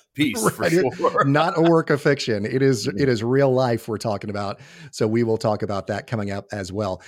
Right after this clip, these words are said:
Speaker 2: And wanted to, um, remind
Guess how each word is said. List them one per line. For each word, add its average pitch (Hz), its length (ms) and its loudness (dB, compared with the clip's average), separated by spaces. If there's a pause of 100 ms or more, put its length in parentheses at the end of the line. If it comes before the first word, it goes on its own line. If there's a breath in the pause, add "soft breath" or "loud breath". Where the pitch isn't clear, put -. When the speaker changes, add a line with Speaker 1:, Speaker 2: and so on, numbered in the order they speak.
(180 loud breath)
Speaker 2:
And 143 240 2
wanted 190 320 -2
to, 180 320 0
um, 120 340 2 (220)
remind 139 680 0